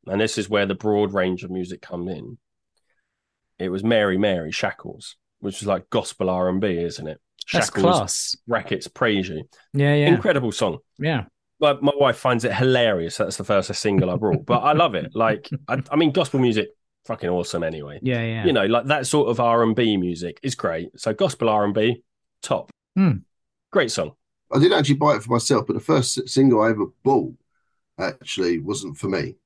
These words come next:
Speaker 2: Right.
Speaker 1: Okay.
Speaker 3: I had to, I got shipped out to go and buy Acker Bilk, Stranger on the Sto-, uh, Stranger on the Shore
Speaker 2: Okay.
Speaker 3: on vinyl,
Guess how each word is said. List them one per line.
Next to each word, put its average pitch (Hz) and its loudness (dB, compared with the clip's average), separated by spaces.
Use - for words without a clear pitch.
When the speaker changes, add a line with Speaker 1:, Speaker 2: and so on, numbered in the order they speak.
Speaker 2:
Right. 113 0
Speaker 1:
Okay. 127 -6
Speaker 3:
I - 0
had - -2
to, - 0
I 117 2
got - -2
shipped - -2
out 107 -4
to - -14
go 107 -2
and 101 -2
buy 98 -2
Acker 107 -8
Bilk, 104 -2
Stranger 104 -4
on 98 -2
the 90 -6
Sto-, - -2
uh, - -12
Stranger 117 -2
on 110 2
the 95 -2
Shore 90 -2
Speaker 2:
Okay. 113 0
Speaker 3:
on 113 0
vinyl, 80 -6